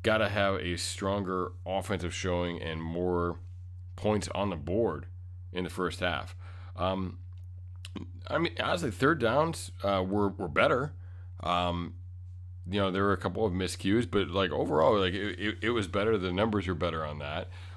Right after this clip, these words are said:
Uh, Burrow did throw a bad pick on a third down, and it wasn't, you know, a might as well be a punt situation. It was a, why did he even throw that ball? <laughs> 'Cause there's no way they were converting that,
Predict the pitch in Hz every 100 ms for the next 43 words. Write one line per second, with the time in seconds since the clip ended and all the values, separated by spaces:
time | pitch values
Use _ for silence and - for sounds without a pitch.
0 | - 67 78 98 107 87 98 90 98 80
1 | 87 85 90 90 98 92 90 80 87 85
2 | 80 73 71 76 87 80 - 85 85 87
3 | 85 90 90 85 80 78 76 78 76 78
4 | 85 82 87 78 80 73 - 92 90 85
5 | 82 78 73 82 78 64 76 76 71 -
6 | - - 85 85 90 82 85 110 127 113
7 | 107 107 104 - 107 85 92 92 90 85
8 | 82 78 85 92 85 85 82 78